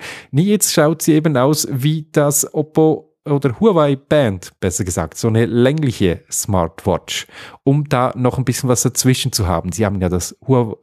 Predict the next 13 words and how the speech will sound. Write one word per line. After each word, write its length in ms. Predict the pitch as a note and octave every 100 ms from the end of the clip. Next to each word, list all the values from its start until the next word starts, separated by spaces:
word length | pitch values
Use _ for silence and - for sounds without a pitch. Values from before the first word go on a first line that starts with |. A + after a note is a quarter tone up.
| _
nee, 160 | - F#2+
jetzt 180 | - -
habe 120 | G2
ich 60 | E2+
schon 100 | C3
wieder, 180 | G#2 - - -
das 200 | G#2 - - _
Oppo 360 | F3 - F#3+ F#3
Band, 580 | C#3 C#3 D3+ A3+ A#3
was 180 | A#2+ G#2
ein 100 | A2 F#2+ -
Fitness-Wearable 1040 | - - E3+ F#3+ E3+ C#3 C#3 D3+ D#3 D#3 E3+
ist, 280 | - -